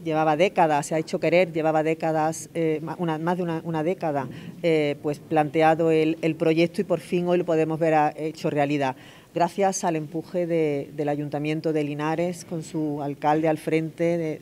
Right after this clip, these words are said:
Ciudadanos y, y P P, con esa coalición magnífica que está, que está funcionando, y del trabajo que, que está haciendo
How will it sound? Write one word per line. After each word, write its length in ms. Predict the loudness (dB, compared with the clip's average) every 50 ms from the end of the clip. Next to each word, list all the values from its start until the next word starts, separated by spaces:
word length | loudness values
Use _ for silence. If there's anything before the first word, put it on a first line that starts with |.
| -12 -12
Ciudadanos 540 | -10 -6 -4 -4 -4 -6 -8 -10 -8 -8
y, 160 | -6 -6 -6 -6
y 60 | -8
P 140 | -8 -8 -4
P, 160 | -2 -2 -2
con 160 | -2 -4 -10
esa 140 | -8 -10 -8
coalición 500 | -6 -6 -6 -6 -8 -8 -6 -6 -6 -4
magnífica 560 | -6 -6 -6 -6 -8 -8 -8 -8 -6 -6 -6
que 60 | -6 -8
está, 280 | -10 -6 -8 -8 -6
que 80 | -8 -10
está 160 | -6 -6 -8
funcionando, 680 | -6 -6 -10 -8 -6 -4 -4 -2 -2 -2 0 -2 -2 -2 -6 -18 -18 -10 -4
y 60 | 2
del 160 | 2 2 2 4
trabajo 420 | 4 4 4 4 2 -2 -4 -2
que, 320 | 2 2 4 4 4 2 -2
que 60 | -6
está 200 | -6 -2 -2 -4
haciendo 600 | -4 -2 -2 -2 -2 0 2 2 4 4 2